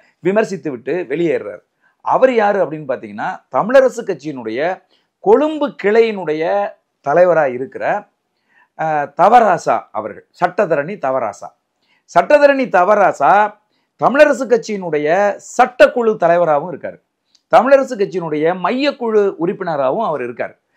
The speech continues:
அவரு எழுத்து மூலமா அவர் கொடுக்கிறார். என்ன கொடுக்கிறாருன்னா, தமிழரசு கட்சி இன்றைக்கு சுமந்திரன் என்கின்ற தனி மனிதனால் கையாளப்படுகிறது, அவர் யாருக்கிட்டையும் எந்த கருத்தையும் கேட்காம தன்னிச்சையா செயல்படுறாரு.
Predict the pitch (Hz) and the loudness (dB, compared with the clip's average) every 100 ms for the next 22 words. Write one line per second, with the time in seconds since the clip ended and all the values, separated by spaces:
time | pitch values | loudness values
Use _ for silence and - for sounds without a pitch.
0 | _ _ 101 170 254 302 269 202 240 - | _ _ 2 6 6 4 4 2 0 -2
1 | 233 180 170 175 226 - - 139 147 131 | -4 -4 -6 -6 -8 -10 -10 -8 -6 -8
2 | 143 131 107 - - 135 156 127 110 101 | -10 -8 -10 -12 -12 -12 -12 -14 -14 -14
3 | 95 - - _ _ _ _ 165 214 285 | -12 -14 -16 _ _ _ _ -2 2 4
4 | 285 220 233 190 160 190 180 165 247 - | 4 2 -2 -4 -4 -6 -4 -4 -4 -10
5 | _ _ 160 202 196 226 240 - 233 285 | _ _ -6 -2 -4 -4 -6 -2 0 2
6 | 262 262 233 208 202 180 170 - 170 233 | 2 2 0 -4 -6 -4 -4 -2 -2 -2
7 | 202 160 180 151 135 196 214 _ _ _ | -2 -2 0 2 2 2 -2 _ _ _
8 | _ _ - 175 220 202 180 139 131 113 | _ _ 0 4 4 4 2 -4 -6 -6
9 | 101 107 98 - _ _ - 175 220 170 | -6 -8 -10 -14 _ _ 0 2 2 4
10 | 160 240 262 226 240 262 185 226 254 240 | 6 6 4 2 -2 -2 -2 0 0 2
11 | 196 220 226 226 233 190 196 196 147 123 | 2 2 2 0 -2 -4 -4 -2 -4 -4
12 | 196 226 _ _ 180 226 302 311 - 220 | -8 -8 _ _ 2 2 0 -4 0 2
13 | 220 214 160 165 135 104 95 110 | 2 0 -2 -2 -4 -8 -10 -12